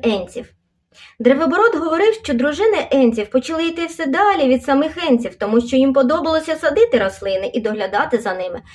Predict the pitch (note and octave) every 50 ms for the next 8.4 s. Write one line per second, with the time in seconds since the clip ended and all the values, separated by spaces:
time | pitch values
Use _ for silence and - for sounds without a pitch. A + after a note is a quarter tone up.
0 | - - - E4+ F#4 F#4 F#4 F#4 F4+ - - D#4+ D4+ D4+ D4 D4 C#4+ - - C#4
1 | B3+ C4 C4 A#3 - - _ _ _ _ _ _ - - _ _ - G#3+ G#3 G3+
2 | A3+ A3 A3 G#3+ G#3+ - - - A#3+ G#3 G3+ G#3+ G#3+ G#3 - A3+ C#4+ F#4 F4 C#4+
3 | A#3+ G3+ F#3+ F#3+ - F3 F3 - - G#3+ G#3+ A3 B3+ B3 A#3 C4 B3+ B3 B3 -
4 | C4 A#3 A3+ A#3 A#3+ A#3 - C4+ E4+ F4+ F4 A3 G3+ - F#3+ F#3+ G3 - G3+ -
5 | G3 - - C4+ B3+ D4 C#4+ D4+ D#4+ D#4 D#4 D#4+ F4+ G#4 A4 F#4+ E4 C#4 A3+ C4
6 | C4 A#3+ A3 A3 - A#3+ A3+ A3+ A3+ B3+ C4+ E4 E4+ E4 D#4 D#4 D#4 D4 D4+ -
7 | G#3+ G3+ F#3+ G3 G#3 G#3+ A#3+ C4+ B3+ - C#4 C4 C#4+ C#4 B3 C#4+ C#4 A#3+ A#3+ A#3+
8 | - D4+ C4+ C#4 D#4+ D#4+ D#4 D#4